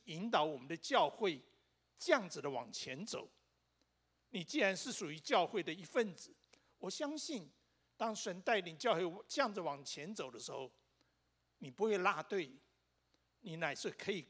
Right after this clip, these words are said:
跟上神的步伐。神在教会里面的带领的步伐，一样会在你生命的里面来引导你往前走。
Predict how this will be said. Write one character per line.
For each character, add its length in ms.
跟 260
上 260
神 320
的 100
步 180
伐。 300
神 260
在 140
教 380
会 240
里 100
面 180
的 240
带 240
领 180
的 80
步 180
伐， 240
一 120
样 180
会 160
在 200
你 120
生 320
命 160
的 120
里 140
面 380
来 260
引 240
导 200
你 280
往 220
前 280
走。 200